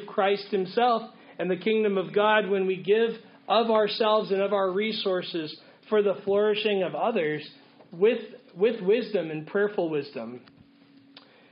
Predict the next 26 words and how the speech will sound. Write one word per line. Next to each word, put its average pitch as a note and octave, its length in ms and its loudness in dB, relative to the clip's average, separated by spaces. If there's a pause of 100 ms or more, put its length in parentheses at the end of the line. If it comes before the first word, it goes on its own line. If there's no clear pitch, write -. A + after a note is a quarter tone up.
So A3 160 4
this G#3+ 220 0
season A#3 300 0
invites G3+ 460 2
us G#3 140 2 (140)
to, F3 140 -2 (220)
to F#3 160 -8 (120)
turn A3 520 0 (300)
from G3+ 220 4
the F3+ 140 -2
actions G#3+ 680 2
and F#3 100 -2
the D#3+ 60 -6
dispositions F#3 840 -4
and E3 120 -6
the D3 80 -4
thoughts G#3 460 -2 (460)
and F3+ 120 -2
the F3 120 2
attitudes G3 680 2 (400)
that F#3 160 -2
can G3 200 2 (180)
so A#3 300 2
easily G#3+ 600 0
entangle F#3+ 600 0
us D3+ 220 -2